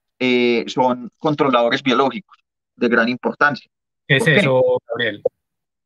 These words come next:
Speaker 1: Un controlador biológico es aquel organismo que,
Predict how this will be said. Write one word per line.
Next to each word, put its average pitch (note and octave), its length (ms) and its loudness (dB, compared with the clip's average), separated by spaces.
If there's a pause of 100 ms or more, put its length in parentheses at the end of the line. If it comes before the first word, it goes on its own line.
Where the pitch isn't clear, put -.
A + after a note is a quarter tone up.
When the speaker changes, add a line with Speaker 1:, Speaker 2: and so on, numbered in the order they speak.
(420)
Speaker 1:
Un C3+ 80 -2
controlador F3 440 2
biológico F#3+ 640 0
es D#3 180 0
aquel F3+ 300 0
organismo D#3 640 -2 (760)
que, F3+ 400 0